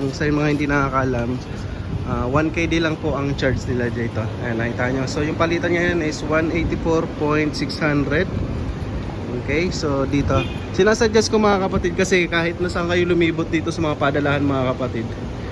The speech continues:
ito lang po yung, ah, mababa talaga ang, ah,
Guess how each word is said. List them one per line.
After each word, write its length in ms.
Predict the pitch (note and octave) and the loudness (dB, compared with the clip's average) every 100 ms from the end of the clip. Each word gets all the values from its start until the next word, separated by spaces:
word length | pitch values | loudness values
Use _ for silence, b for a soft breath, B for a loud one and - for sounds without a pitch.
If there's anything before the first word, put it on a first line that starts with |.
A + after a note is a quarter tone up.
| - | -4
ito 160 | D#3+ | 0
lang 220 | F#3+ F#3 F3+ | 2 2 2
po 160 | F3 | 2
yung, 380 | D#3 D#3+ D#3 D3+ | 4 4 4 4
ah, 240 | D3 C#3+ C#3 | 2 2 4
mababa 480 | D3 D3 D3 C#3 C3+ | 4 4 4 2 2
talaga 560 | D3 C#3+ C#3 C3 C3 | 2 2 2 0 0
ang, 80 | C3 C3 B2+ | 0 0 0
ah, 380 | B2 A#2+ A#2+ | 0 -2 -2